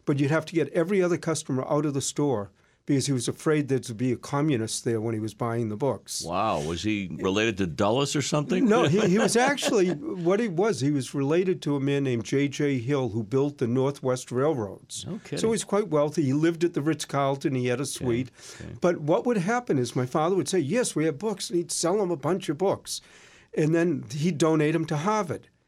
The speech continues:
Speaker 1: And then Harvard would have them all. And then Harvard would sell 'em to a store in Harvard Square. And the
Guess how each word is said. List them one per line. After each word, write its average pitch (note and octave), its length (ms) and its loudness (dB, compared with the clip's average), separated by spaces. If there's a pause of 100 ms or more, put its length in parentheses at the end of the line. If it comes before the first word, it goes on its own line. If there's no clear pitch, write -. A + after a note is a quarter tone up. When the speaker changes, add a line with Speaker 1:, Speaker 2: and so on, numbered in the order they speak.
(140)
Speaker 1:
And D#3+ 100 2
then D3 120 4
Harvard F3+ 400 2
would E3 140 2
have G3+ 320 -2
them B2+ 160 0
all. G2+ 280 -6 (640)
And E3 120 4
then C#3 100 2
Harvard F3 420 0
would D3 160 0
sell E3 260 2
'em D#3+ 220 -2 (100)
to D3 160 0
a C#3 40 2
store D3 560 0
in C3 240 0
Harvard C#3+ 400 0
Square. G3 540 -2 (380)
And D3 160 2
the C#3 140 2